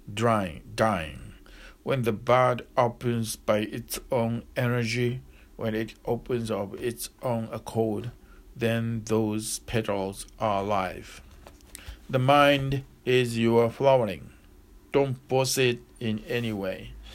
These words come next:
I'm against all force and against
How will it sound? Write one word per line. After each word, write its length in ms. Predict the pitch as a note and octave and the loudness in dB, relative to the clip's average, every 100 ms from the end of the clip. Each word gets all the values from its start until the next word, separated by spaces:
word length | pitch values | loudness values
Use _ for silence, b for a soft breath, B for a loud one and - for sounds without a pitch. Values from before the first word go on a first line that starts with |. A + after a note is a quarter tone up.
| B B B B B | B B B B B
I'm 320 | - C#3 C3+ B2+ | 0 2 2 -2
against 600 | A#2 A2+ B2 A#2 A2+ - - | -2 0 0 0 -4 -6 2
all 280 | A#2 A#2 | 4 4
force 720 | G#2+ - A#2+ A2+ A2 - - - - B B B - - - | 0 2 2 2 -2 -6 -6 -10 -10 B B B -8 -8 -4
and 160 | A#2 | -2
against 540 | G#2+ - A2+ G#2 G2+ | -2 0 0 0 -4